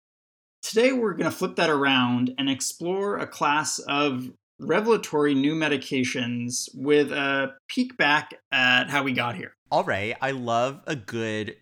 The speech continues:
Speaker 2: you know, life story, a journey. I'm very intrigued. Let's get into it.
Speaker 1: So it's no secret that obesity is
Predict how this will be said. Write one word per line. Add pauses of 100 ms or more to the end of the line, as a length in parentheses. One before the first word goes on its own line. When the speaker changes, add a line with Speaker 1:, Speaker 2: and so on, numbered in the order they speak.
(160)
Speaker 2:
you
know,
life
story,
a
journey.
I'm
very
intrigued. (120)
Let's
get
into
it. (380)
Speaker 1:
So
it's
no
secret
that
obesity
is